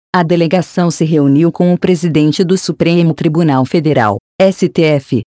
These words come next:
Luiz Roberto Barroso, e com o ministro Alexandre de Moraes,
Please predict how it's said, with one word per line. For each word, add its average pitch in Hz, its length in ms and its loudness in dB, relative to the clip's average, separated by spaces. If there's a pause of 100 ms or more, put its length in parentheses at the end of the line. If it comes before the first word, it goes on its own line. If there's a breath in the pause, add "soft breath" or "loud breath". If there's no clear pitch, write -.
Luiz 208 380 2
Roberto 156 580 0
Barroso, 151 640 0 (240)
e - 60 -4
com 190 200 2
o 185 60 2
ministro 180 560 2
Alexandre 156 640 0
de 160 140 0
Moraes, 165 580 0